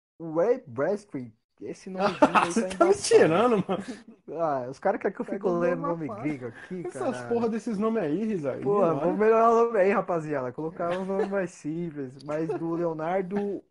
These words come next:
Speaker 1: Webreski. Irmão, se você ouviu o seu sobrenome aí, tá pronunciado errado, desculpa.
Speaker 2: <laughs>
Speaker 1: É sobre o Cowley, mano. Ele chegou aí de outro time aí do Kings.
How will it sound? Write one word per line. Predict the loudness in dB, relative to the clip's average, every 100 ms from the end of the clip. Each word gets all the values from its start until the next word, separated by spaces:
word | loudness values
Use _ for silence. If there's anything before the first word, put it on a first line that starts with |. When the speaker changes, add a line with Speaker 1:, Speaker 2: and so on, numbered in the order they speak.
| -12
Speaker 1:
Webreski. | -8 -8 -6 -2 -2 -4 -8
Irmão, | -6 -2 0 2 0
se | -2
você | -4
ouviu | -2 -2 -4
o | -6
seu | -8
sobrenome | -10 -8 -6 -6 -8 -8
aí, | -8 -8
tá | -12
pronunciado | -12 -14 -12 -12 -8
errado, | -8 -8 -8 -10 -12
desculpa. | -16 -18 -14 -6 -6
Speaker 2:
<laughs> | -8 -6 -6 -6 -10 -10 -12 _ -20 _ _
Speaker 1:
É | -4 -2
sobre | 2 0 0
o | -4
Cowley, | -4 2 4 2 0
mano. | -6 -8 -10
Ele | -10 -10
chegou | -10 -8 -4 -2
aí | -2 -4 -6 -8
de | -12 -14
outro | -12 -14
time | -16 -14 -14
aí | -14
do | -16
Kings. | -16 -14 -14 -16